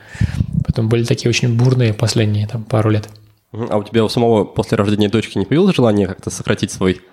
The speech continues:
Speaker 2: гастрольный график, больше заниматься удаленно и меньше, меньше путешествовать?
Speaker 1: А я очень его сократил.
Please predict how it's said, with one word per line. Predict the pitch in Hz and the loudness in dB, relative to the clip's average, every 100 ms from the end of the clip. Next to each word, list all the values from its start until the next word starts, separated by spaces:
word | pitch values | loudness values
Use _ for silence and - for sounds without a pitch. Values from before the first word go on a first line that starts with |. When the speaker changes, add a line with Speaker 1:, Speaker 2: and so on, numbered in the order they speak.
| _ | _
Speaker 2:
гастрольный | - 104 - 113 101 98 | -4 -2 0 0 2 2
график, | 113 127 113 - | 0 0 -2 -4
больше | 113 104 104 - 104 92 90 98 98 - - - | -2 0 0 2 2 2 0 -4 -8 -12 -12 -4
заниматься | 104 104 98 - | 0 2 0 0
удаленно | 101 98 120 117 | -2 2 2 4
и | 95 | 4
меньше, | 95 92 - 95 | 4 2 -2 -4
меньше | 104 101 - | 0 0 0
путешествовать? | - - - - 95 - - | -10 -4 -4 -2 -6 -8 -10
Speaker 1:
А | 120 | -2
я | 120 | 2
очень | 147 151 131 | 4 2 0
его | 117 | 0
сократил. | - 123 123 - 196 269 | 0 0 0 0 0 -2